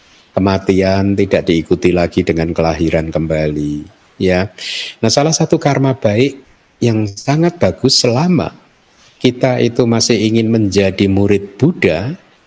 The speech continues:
karma baik tersebut adalah mendengarkan kitab suci.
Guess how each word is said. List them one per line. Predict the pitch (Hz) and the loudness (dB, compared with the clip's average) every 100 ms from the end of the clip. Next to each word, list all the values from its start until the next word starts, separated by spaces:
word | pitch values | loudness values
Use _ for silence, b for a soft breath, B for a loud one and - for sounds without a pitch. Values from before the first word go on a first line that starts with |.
| _ _ _ _ _ | _ _ _ _ _
karma | - 151 160 | 0 2 0
baik | 151 156 143 | 0 0 0
tersebut | 156 156 180 | 0 0 0
adalah | 175 160 165 160 | 0 0 0 2
mendengarkan | 147 135 135 151 | 2 0 0 0
kitab | 147 151 156 - | 0 0 0 0
suci. | 180 196 - 143 151 | 0 0 -2 -2 -2